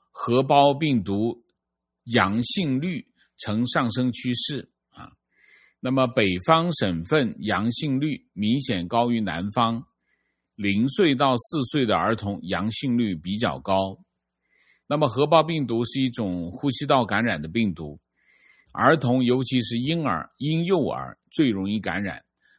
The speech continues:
可以导致感冒的症状啊，也可能会引发严重的下呼吸，下呼吸道感染，比如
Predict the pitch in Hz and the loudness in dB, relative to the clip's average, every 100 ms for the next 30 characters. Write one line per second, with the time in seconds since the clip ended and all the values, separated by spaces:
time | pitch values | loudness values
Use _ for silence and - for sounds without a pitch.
0 | _ - 147 135 92 87 131 127 107 - | _ 0 2 2 0 0 -2 -2 0 -2
1 | 76 85 135 135 104 92 123 101 107 92 | -2 0 2 4 2 -2 -2 -2 -4 -6
2 | - _ - - - - 113 135 - 110 | -8 _ -20 -20 -20 -2 4 4 4 -2
3 | 110 123 151 117 80 82 120 117 90 85 | 0 0 -2 -2 -4 -2 0 0 -2 -2
4 | 104 120 165 107 92 151 117 - 123 110 | -2 -2 -2 -2 -2 -4 -6 -6 -6 -6
5 | - _ - 147 - 160 123 131 113 117 | -14 _ -10 -4 2 2 2 -2 -2 2
6 | 117 104 92 107 80 - _ _ _ _ | 2 2 -2 -2 -6 -10 _ _ _ _
7 | _ _ _ 101 92 98 117 120 127 120 | _ _ _ -4 0 2 4 4 2 0